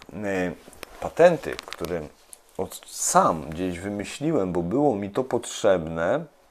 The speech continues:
i sądziłem, że takie coś jest mi potrzebne i przydatne, ale nie mogłem takiego czegoś dostać i takie coś sam zrobiłem, to szczerze uwierz mi, że zrobiłem takich rzeczy wiele.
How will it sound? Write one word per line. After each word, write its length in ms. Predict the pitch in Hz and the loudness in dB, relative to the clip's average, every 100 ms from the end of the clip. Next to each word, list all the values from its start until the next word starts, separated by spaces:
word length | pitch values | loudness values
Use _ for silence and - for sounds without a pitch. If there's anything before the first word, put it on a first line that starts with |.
| _ | _
i 60 | 92 | -10
sądziłem, 560 | - 90 87 113 120 98 | -6 -4 0 2 2 0
że 80 | |
takie 300 | - 110 107 | 2 2 2
coś 240 | 87 92 95 | -6 -6 -4
jest 180 | 87 98 | -6 -6
mi 100 | 90 | -4
potrzebne 560 | 87 - 92 101 85 | -6 -2 -2 -2 -6
i 40 | 82 | -6
przydatne, 580 | - 82 78 - 113 - - - - - | -6 0 0 0 -4 -4 -8 -16 -18 -2
ale 220 | 95 92 | 0 2
nie 100 | 85 | -2
mogłem 360 | 82 107 127 98 | 0 2 2 0
takiego 240 | 90 87 | -4 -6
czegoś 300 | - 82 78 | -6 -4 -4
dostać 500 | 78 104 - 123 - 101 | -2 -2 0 -2 -4 -12
i 40 | |
takie 240 | 98 95 | -12 -14
coś 160 | - 90 | -14 -10
sam 280 | - 104 101 | -4 -4 -4
zrobiłem, 540 | 90 85 78 85 117 - - - - | -6 -6 -4 -4 -4 -6 -18 -18 -14
to 120 | 85 | -10
szczerze 480 | - 92 92 127 - | -8 -4 -2 0 -2
uwierz 440 | 82 80 92 - | -4 -4 -4 -4
mi, 240 | 80 107 | -8 -8
że 180 | 90 82 | -6 -8
zrobiłem 480 | 73 71 76 98 92 | -8 -10 -6 -6 -6
takich 320 | 82 76 73 | -8 -8 -10
rzeczy 400 | 71 76 - 90 - - - | -6 -8 -6 -10 -10 -12 -4
wiele. 240 | 78 - | -4 -4